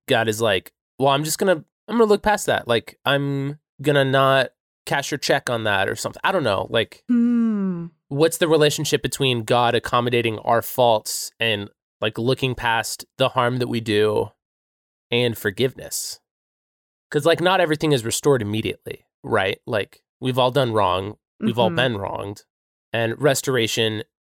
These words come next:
Speaker 1: and moving on looks different for every situation.
Speaker 2: And, I mean, if you think about, we're going to continue to fault and be faulted against. Like, that's just a reality of,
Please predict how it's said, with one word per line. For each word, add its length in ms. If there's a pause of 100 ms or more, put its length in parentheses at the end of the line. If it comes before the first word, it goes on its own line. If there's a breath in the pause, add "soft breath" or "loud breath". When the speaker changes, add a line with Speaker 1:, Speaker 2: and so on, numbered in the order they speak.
(300)
Speaker 1:
and 200
moving 260
on 220
looks 180
different 420
for 160
every 160
situation. 800 (380)
Speaker 2:
And, 400
I 80
mean, 400 (220)
if 100
you 140
think 80
about, 100
we're 120
going 240
to 120
continue 920 (120)
to 360 (180)
fault 480
and 400 (440)
be 140
faulted 420
against. 760
Like, 160
that's 280
just 160
a 60
reality 480
of, 240